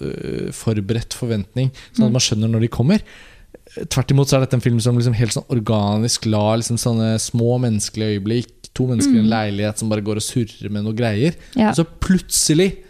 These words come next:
Speaker 1: så blir det emosjonelt på den måten som det er i livet, da.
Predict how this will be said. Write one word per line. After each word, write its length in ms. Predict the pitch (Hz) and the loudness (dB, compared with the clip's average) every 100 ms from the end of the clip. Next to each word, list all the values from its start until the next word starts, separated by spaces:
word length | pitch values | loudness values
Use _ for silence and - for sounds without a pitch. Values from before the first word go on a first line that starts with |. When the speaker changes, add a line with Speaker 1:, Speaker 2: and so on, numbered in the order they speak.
| - _ _ _ | -20 _ _ _
Speaker 1:
så 160 | - 139 | -4 -2
blir 260 | 123 110 110 | 0 0 2
det 100 | 120 | 2
emosjonelt 520 | 120 139 127 120 - | 0 0 0 -2 -2
på 80 | 135 | 0
den 120 | 120 117 | 2 2
måten 440 | 107 - 113 113 - | -2 -2 -4 -4 -6
som 180 | - 123 | -4 0
det 80 | |
er 160 | 117 113 | 0 0
i 40 | 123 | 0
livet, 260 | 113 127 | 0 0
da. 100 | 220 | -2